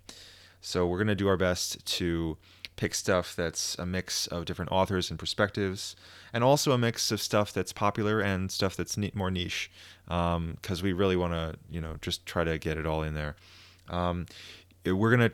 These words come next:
take turns, at least at first, recommending things to each other. So the first book is a book that, um, Adrian suggested to me, and then I'll suggest some, one to him, and so on.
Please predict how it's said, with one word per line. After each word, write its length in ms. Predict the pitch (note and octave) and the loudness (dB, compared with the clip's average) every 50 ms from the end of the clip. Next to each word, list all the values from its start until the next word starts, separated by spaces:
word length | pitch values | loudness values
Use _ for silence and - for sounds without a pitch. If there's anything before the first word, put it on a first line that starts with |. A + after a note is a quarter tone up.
| - _ | 0 _
take 240 | - B2 A#2+ A#2+ - | 0 2 2 2 2
turns, 400 | - - - A2+ A2+ A#2+ C#3 C3 | 0 0 2 2 2 2 2 0
at 80 | A#2+ - | 0 0
least 200 | - G#2+ - - | 0 0 0 -2
at 80 | E2+ | -4
first, 460 | - - - F#2+ E2+ F2 A2+ - - - - | -2 0 2 2 4 4 2 0 -4 -6 -2
recommending 580 | D#2+ F#2 G2+ - - F#2 F2+ F2 E2+ F#2+ F#2+ | 0 0 2 2 2 2 2 2 0 -2 -2
things 220 | F#2+ A2 G2+ - - | -2 -4 -4 -2 -2
to 80 | - | -2
each 160 | G2+ - - - | -2 -2 0 0
other. 280 | D#2+ D#2 E2+ A2+ C3+ - _ - | -2 0 -2 -4 -6 -8 _ -12
So 240 | - - - G#2+ F#2+ | -8 -4 0 0 0
the 100 | E2+ F#2 | 0 0
first 400 | - - - G2 F#2 - - - | -2 0 0 0 0 0 -2 -2
book 220 | F#2 F2 - - | -2 -2 0 -2
is 160 | F2+ E2 D#2+ | -2 -2 -4
a 40 | F2 | -4
book 260 | D2+ - E2+ E2 - | -2 -2 -2 -2 -2
that, 180 | - E2+ D#2 - - - - | -4 -4 -6 -6 -8 -10 -6
um, 400 | E2 E2 D2+ D2+ D#2 D#2+ E2 - - - - - - - - _ - - _ - | -4 -4 -2 -4 -4 -6 -10 -14 -18 -20 -20 -20 -20 -20 -20 _ -20 -20 _ -2
Adrian 300 | - F#2+ F2+ F2+ F2+ F2 | 0 2 2 2 2 2
suggested 400 | - - - F#2 - - E2 - | 0 0 0 0 0 -2 -2 0
to 80 | - | 2
me, 240 | A#2+ C3+ C3+ B2+ A#2+ | 4 4 6 6 4
and 140 | G#2+ G2 F#2 | 4 2 2
then 100 | F2+ E2 | 0 -2
I'll 120 | D#2+ E2+ | -2 -4
suggest 320 | - - - D#2 E2+ - - | -6 -4 -2 -2 -2 -2 -2
some, 200 | E2+ D#2 - - - | -4 -6 -6 -6 -4
one 180 | F#2+ F2 E2 D#2 | -2 -2 -2 -2
to 80 | - | -2
him, 240 | E2+ G2 G2 G2 G2 | 0 0 0 0 0
and 100 | F2+ F2+ | -2 -2
so 160 | - - E2+ D#2 | -2 -2 -2 -2
on. 220 | D2+ D2+ D2+ | -2 -4 -6